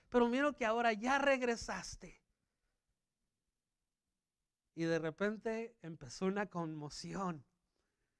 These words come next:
Empezaron a preguntarse: "¿Quién es esta niña?". Empezaron a, a, a tener conflicto con el novio.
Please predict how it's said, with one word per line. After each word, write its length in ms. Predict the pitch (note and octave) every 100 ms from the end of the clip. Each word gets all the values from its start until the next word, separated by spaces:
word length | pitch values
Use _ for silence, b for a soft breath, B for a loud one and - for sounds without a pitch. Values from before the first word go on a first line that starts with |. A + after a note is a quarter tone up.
| _ _ _
Empezaron 720 | E3 E3 D#3+ D#3 F3 G#3 A3
a 400 | F#3+ D#3 C#3+ D3+ -
preguntarse: 880 | - F3 E3+ D#3 C#3+ F#3 A#3 A#3+ A3
"¿Quién 260 | - D3+ D3+
es 120 | F3+
esta 300 | A3 - A#3
niña?". 540 | A#3 C4 C#4+ C#4+ C#4 A#3+ b b b b
Empezaron 720 | F#3 F#3 F#3 G3 G3+ B3 B3
a, 300 | G#3 E3 - b b
a, 560 | F#3+ F3+ - F3+ F3
a 60 | F3 -
tener 320 | - F3+ A3 A#3
conflicto 640 | A#3 G3+ A3 B3 A#3+ C4+
con 200 | B3+ A#3+
el 180 | A3 G#3+
novio. 680 | B3 D#4 E4 D#4+ D4 A#3